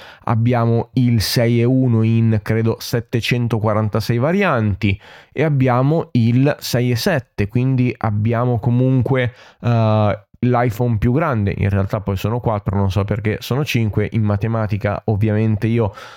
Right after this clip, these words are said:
sono una frana, non so contare, però ad oggi abbiamo quattro esperienze diverse di smartphone, esattamente come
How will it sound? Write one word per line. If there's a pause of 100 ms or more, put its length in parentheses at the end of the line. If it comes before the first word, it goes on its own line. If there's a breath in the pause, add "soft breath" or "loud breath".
(140 loud breath)
sono
una
frana,
non
so
contare,
però
ad
oggi
abbiamo
quattro
esperienze
diverse
di
smartphone, (360 loud breath)
esattamente (100)
come